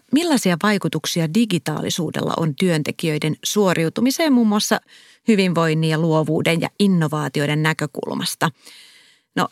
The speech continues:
nyt tietysti korona-aikana tää etätyöskentely on noussut otsikoihin tosi vahvasti, vahvemmin kuin ikinä aikaisemmin. Millaisen arvosanan sä nyt antaisit medialle sitten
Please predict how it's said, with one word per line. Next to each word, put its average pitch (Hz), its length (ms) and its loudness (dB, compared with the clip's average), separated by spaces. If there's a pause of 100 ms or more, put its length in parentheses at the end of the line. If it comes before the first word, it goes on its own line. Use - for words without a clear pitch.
nyt 247 200 2
tietysti - 460 2
korona-aikana 254 920 2
tää 180 300 2 (460)
etätyöskentely 185 880 0
on 151 120 -2
noussut 151 380 -4
otsikoihin - 800 -2 (200)
tosi 170 340 -2
vahvasti, 233 720 0
vahvemmin 160 400 -2
kuin - 140 -6
ikinä - 260 -2
aikaisemmin. 247 680 2 (840)
Millaisen 294 380 0
arvosanan 175 560 0
sä 185 160 0
nyt 165 140 0 (100)
antaisit 160 500 -2
medialle 175 580 0
sitten - 400 -6